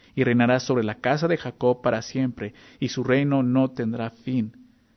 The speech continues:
Entonces María dijo al ángel, "¿Cómo será esto? Pues no conozco varón." ¿Qué significa? Ella era virgen, nunca había estado con un hombre.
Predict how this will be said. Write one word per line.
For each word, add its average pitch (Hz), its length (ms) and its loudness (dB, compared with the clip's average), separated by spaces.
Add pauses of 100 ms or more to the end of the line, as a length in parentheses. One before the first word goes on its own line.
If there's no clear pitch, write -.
(140)
Entonces 143 440 -4
María 143 320 0
dijo 131 240 -4
al 113 100 -4
ángel, 123 380 -6 (560)
"¿Cómo 143 240 -4
será 151 260 -6
esto? 180 400 -10 (600)
Pues 123 160 -4
no 135 160 0
conozco 120 400 -4
varón." 131 200 -4
¿Qué 131 120 -12
significa? 147 320 -6
Ella 120 100 -4
era 135 220 -8 (280)
virgen, 208 420 -6 (420)
nunca 143 200 -2
había 151 60 0
estado 147 240 -2
con 131 120 -4
un 131 100 -2
hombre. 180 260 -4